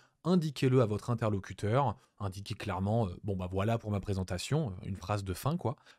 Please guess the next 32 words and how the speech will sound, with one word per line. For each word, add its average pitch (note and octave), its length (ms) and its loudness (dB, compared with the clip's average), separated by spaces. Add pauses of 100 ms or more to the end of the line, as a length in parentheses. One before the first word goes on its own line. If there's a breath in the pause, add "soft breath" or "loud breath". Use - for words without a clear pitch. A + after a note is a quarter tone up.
et B2 240 6
n'hésitez G#2 340 0
pas C3+ 220 2
à A#2 80 4
être G2 80 -2
proactif A#2 680 -2
en B2+ 200 4
demandant, « G2+ 560 2 (260 loud breath)
Est-ce G2 140 -6
que - 80 -2
vous G#2+ 160 0
vouliez G#2 260 2
plus A2+ 260 -4
de G#2 60 -8
détails G#2 380 2
sur - 160 -4
un F2+ 60 -4
sujet F#2+ 200 -6
en F2+ 80 -2
particulier ? G2 800 0
Est-ce F#2+ 140 -2
que - 80 0
vous F#2+ 180 -4
souhaitez G#2 420 -2
que F#2+ 120 -4
je - 80 -14
passe G2 200 -4
à F#2+ 40 -2
mon F#2 160 -4
C - 160 -4
V G2+ 100 -2
directement ? » G2+ 580 -4